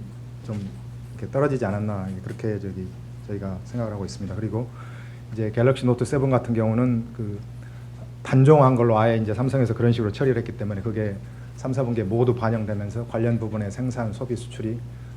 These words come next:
상당히 많이 감소한 그런 영향이 큰 것으로 그렇게 판단하고 있습니다. 그다음에 아까 말씀하신 지디아이는 이제, 예, 지디피는 뭐 플러스로 나오는데 지디아이는 이제 전분기 대비로 하면은 마이너스입니다. 그래서 잘 아시는 것처럼 지디아이라는 게 이제 그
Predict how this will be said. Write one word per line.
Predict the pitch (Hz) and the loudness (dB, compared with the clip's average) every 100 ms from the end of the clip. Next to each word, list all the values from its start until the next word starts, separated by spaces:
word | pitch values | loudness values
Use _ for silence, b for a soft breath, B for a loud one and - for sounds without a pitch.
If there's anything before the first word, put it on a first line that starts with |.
| - | -6
상당히 | 120 110 | -4 -2
많이 | 104 104 104 | 0 -2 -2
감소한 | - 104 113 101 | -4 -2 -2 -2
그런 | 98 113 | -2 0
영향이 | 107 107 98 | 0 0 -4
큰 | - 135 | -4 -4
것으로 | 127 117 104 | -4 -4 -8
그렇게 | - - 110 | -8 -8 -6
판단하고 | 117 110 95 | -4 -4 -6
있습니다. | 85 - 85 - B B B B B B | -8 -8 -8 -10 B B B B B B
그다음에 | 127 131 | 4 6
아까 | 127 | 8
말씀하신 | 135 131 135 120 123 | 8 8 6 2 2
지디아이는 | 117 131 127 120 117 117 123 | -2 4 6 6 4 4 2
이제, | 110 110 101 98 B B B B - - | 2 0 -2 -6 B B B B -14 -8
예, | 107 | -6
지디피는 | 98 139 - 131 135 139 131 | 0 2 4 6 6 6 4
뭐 | 120 113 110 | 4 4 2
플러스로 | 117 135 123 117 | 4 2 4 0
나오는데 | 110 110 113 | 2 2 0
지디아이는 | 110 123 127 117 113 117 | 0 4 6 6 4 2
이제 | 110 104 | 2 0
전분기 | 110 120 127 135 131 120 | 2 4 4 6 4 6
대비로 | 120 117 | 6 6
하면은 | 113 139 135 | 4 2 2
마이너스입니다. | 104 117 110 104 95 107 | 4 4 2 0 -2 0
그래서 | 101 98 101 - B B - | -2 -2 -2 -4 B B -2
잘 | 120 | 4
아시는 | 117 123 117 | 4 4 0
것처럼 | 110 120 113 | 0 0 0
지디아이라는 | 127 131 123 113 107 104 | 2 6 6 6 4 2
게 | 107 | 0
이제 | 101 101 | -2 -4
그 | 98 95 | -4 -4